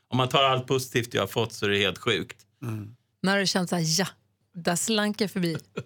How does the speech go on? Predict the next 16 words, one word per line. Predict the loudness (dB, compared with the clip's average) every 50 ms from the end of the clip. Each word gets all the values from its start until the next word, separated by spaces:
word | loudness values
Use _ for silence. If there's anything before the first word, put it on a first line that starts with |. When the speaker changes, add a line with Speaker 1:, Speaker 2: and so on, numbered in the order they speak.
| -12 _ -8 -2 0
Speaker 1:
Eh, | 2 2 2 2 2 0 2
alltså | 2 2 2 2 0 -2
för | 0 0
med | 0 2 4
tidningarna? | 4 4 4 6 4 4 6 6
Speaker 3:
Ja. | 4 4 2 0
Speaker 2:
Ja. | -2 -2 0 -2 -2 -4 -8 _ 0
Speaker 1:
Ja, | 0 2 2
det | 4 2
har | 2
man | 2 0 2
säkert | 2 2 2 2
gjort | 0 0 2
massor | 4 4 4 4 2 2 2
med | 4 4
gånger. | 4 2 0 0 -4 -4